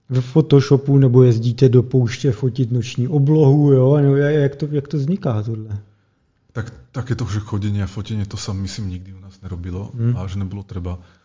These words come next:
Speaker 2: Niekedy je to tak, že ten, e, grafik môže použiť nejaký generátor na tú textúru.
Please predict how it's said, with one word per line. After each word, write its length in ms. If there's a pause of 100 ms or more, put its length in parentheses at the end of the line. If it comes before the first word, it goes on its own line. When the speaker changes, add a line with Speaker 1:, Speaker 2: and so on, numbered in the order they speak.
(320)
Speaker 2:
Niekedy 360
je 40
to 80
tak, 200
že 440
ten, 240
e, 40 (300)
grafik 380
môže 240
použiť 320
nejaký 240
generátor 520
na 120
tú 120
textúru. 600